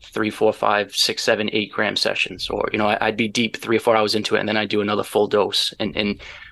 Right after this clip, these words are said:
I started doing a, a, a lot of shadow work, and a lot of stuff started coming up, and a lot of stuff where, like I said, you hold that reflective mirror to yourself, and, and it's like you're on truth serum, and, and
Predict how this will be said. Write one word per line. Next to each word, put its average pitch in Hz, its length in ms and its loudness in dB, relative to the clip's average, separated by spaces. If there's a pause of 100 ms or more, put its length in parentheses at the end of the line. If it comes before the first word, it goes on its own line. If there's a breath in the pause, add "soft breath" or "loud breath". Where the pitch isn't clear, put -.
(120 loud breath)
I 110 80 0
started 120 400 2
doing 113 240 4
a, 104 180 -2
a, 101 180 -2
a 101 100 2
lot 110 260 4
of 113 80 2
shadow 101 320 2
work, 95 260 -2
and 104 100 0
a 101 40 -2
lot 110 320 2
of - 60 -2
stuff - 280 -2
started 98 320 0
coming 101 300 -2
up, - 220 -2 (520 loud breath)
and 107 100 2
a 107 40 4
lot 117 160 6
of 113 60 0
stuff - 300 0
where, 104 360 4 (300)
like 110 180 -2
I 104 60 -4
said, 107 200 2
you 107 80 2
hold 113 220 4
that 113 120 4
reflective 110 460 -2
mirror 107 220 2
to 107 120 -4
yourself, 101 580 0
and, 104 140 -4
and 104 120 -2
it's - 140 -4
like 104 140 -2
you're 113 100 2
on 107 120 0
truth 113 260 2
serum, 101 480 2 (200)
and, 101 160 -2
and 98 240 -2